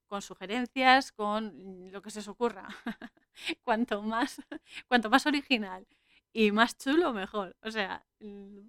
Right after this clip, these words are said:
aquí nos divertimos y aprendemos todos y eso es lo bueno. Así que os, os animo, de verdad, de, de corazón os lo digo, a que, a que me escribáis siempre que lo necesitéis o simplemente porque os sentís un poco solos, un poco tristes, lo que sea.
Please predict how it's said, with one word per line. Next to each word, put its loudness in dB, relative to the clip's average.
aquí 0
nos 6
divertimos 4
y -2
aprendemos -6
todos -2
y -14
eso -8
es -12
lo -8
bueno. -18
Así -8
que -2
os, -8
os -20
animo, -2
de 0
verdad, -2
de, -8
de -12
corazón -6
os -6
lo -2
digo, -4
a 0
que, -14
a -14
que -20
me -20
escribáis -8
siempre -2
que -2
lo -4
necesitéis -14
o -20
simplemente -10
porque -20
os -20
sentís -10
un -8
poco -16
solos, -4
un -20
poco -4
tristes, -6
lo -12
que -18
sea. -8